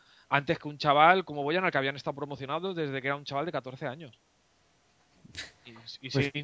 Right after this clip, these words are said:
Speaker 2: permíteme
Speaker 1: en que
Speaker 2: dudar, pero
Speaker 1: tenía
Speaker 2: no creo yo que Boyan genere más que
Speaker 1: Porque
Speaker 2: clubes de fan de,
Speaker 1: sí,
Speaker 2: de quinceañeras,
Speaker 1: Boyan
Speaker 2: ¿eh?
Speaker 1: ya,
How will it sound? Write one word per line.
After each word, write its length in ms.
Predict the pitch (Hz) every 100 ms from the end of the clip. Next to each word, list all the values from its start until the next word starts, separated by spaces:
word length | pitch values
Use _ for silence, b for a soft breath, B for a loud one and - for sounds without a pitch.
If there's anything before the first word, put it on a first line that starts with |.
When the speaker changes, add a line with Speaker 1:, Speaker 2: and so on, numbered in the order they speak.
| 139
Speaker 2:
permíteme 420 | 123 135 147 143
Speaker 1:
en 60 | 139
que 60 | 143
Speaker 2:
dudar, 240 | 131 139
pero 140 | 160 143
Speaker 1:
tenía 220 | - 170
Speaker 2:
no 80 | 131
creo 220 | - 160
yo 140 | 135 131
que 120 | 127
Boyan 380 | 131 131 127 120
genere 540 | - 123 127 127 127 b b b b
más 220 | - 135
que 80 | 151
Speaker 1:
Porque 120 | 127 143
Speaker 2:
clubes 260 | 151 139
de 100 | 135
fan 340 | - 139 139 135
de, 220 | 127 127
Speaker 1:
sí, 60 |
Speaker 2:
de 100 | 123
quinceañeras, 560 | 123 123 127 120 160 135
Speaker 1:
Boyan 160 | 170 151
Speaker 2:
¿eh? 80 | 175
Speaker 1:
ya, 180 | 175